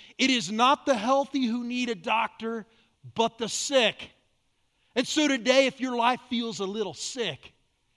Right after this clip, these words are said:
and you feel like you're not unworthy, you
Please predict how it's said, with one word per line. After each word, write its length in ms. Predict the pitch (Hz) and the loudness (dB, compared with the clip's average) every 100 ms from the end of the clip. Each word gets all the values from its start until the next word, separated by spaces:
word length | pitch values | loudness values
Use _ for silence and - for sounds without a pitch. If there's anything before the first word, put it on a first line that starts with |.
| _ _ | _ _
and 140 | 180 | -6
you 80 | 226 | -6
feel 220 | - 247 | -4 0
like 240 | 247 240 226 | 4 2 0
you're 80 | 240 | -2
not 200 | 233 233 | 0 0
unworthy, 580 | 226 214 247 214 220 - _ _ | -2 -4 -6 -4 -6 -8 _ _
you 400 | 147 160 269 285 | -8 0 0 0